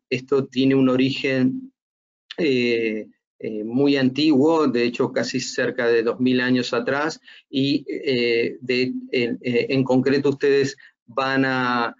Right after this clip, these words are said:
eh, poder verificar que a lo largo del curso, en varias instancias, por ejemplo, estamos utilizando, eh, frases y reflexiones, por ejemplo, de Aristóteles. Eh,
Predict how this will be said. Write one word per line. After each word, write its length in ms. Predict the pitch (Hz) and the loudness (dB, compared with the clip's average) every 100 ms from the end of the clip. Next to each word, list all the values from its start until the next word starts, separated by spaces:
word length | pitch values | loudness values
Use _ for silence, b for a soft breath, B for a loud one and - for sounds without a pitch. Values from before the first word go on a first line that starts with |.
| b _ _ | b _ _
eh, 160 | 120 123 | -4 -4
poder 400 | - 131 139 139 | 0 2 2 4
verificar 880 | 135 131 131 127 - 135 135 135 131 | 2 2 0 -2 0 -2 0 -2 0
que 400 | 131 127 123 123 | 0 2 2 -2
a 100 | 123 | -2
lo 120 | 120 120 | 2 2
largo 300 | 131 135 131 | 2 2 2
del 180 | 123 | 0
curso, 680 | 123 139 131 - 139 135 127 B B - | 0 0 0 0 2 2 0 B B -6
en 240 | 131 127 | -2 0
varias 420 | 135 139 143 139 | -2 0 0 0
instancias, 680 | 135 135 139 139 135 139 135 | -4 -4 -2 -2 0 -2 -2
por 160 | 127 - | -4 -4
ejemplo, 340 | 135 131 131 | -2 0 -2
estamos 420 | 120 127 127 127 | -2 0 0 0
utilizando, 920 | 127 127 117 - 127 127 123 120 117 b b _ - | -4 -4 -6 -4 0 2 4 2 0 b b _ -4
eh, 180 | 120 117 _ _ - | -2 -2 _ _ -6
frases 680 | 131 135 135 143 135 135 - | -2 -2 -2 0 0 -2 -2
y 440 | 131 127 123 127 _ _ - | 0 2 2 -2 _ _ -6
reflexiones, 960 | 127 127 131 127 - 135 131 127 131 | -4 -2 -6 -6 -2 0 2 2 -2
por 200 | - 123 | -2 -4
ejemplo, 420 | 117 135 127 127 123 | -2 -2 0 2 0
de 100 | 113 | 0
Aristóteles. 840 | 117 - 170 156 120 95 95 - _ _ _ _ _ _ _ 160 | -2 -4 0 2 0 -4 -8 -16 _ _ _ _ _ _ _ -2
Eh, 540 | 143 123 123 120 | 0 2 2 0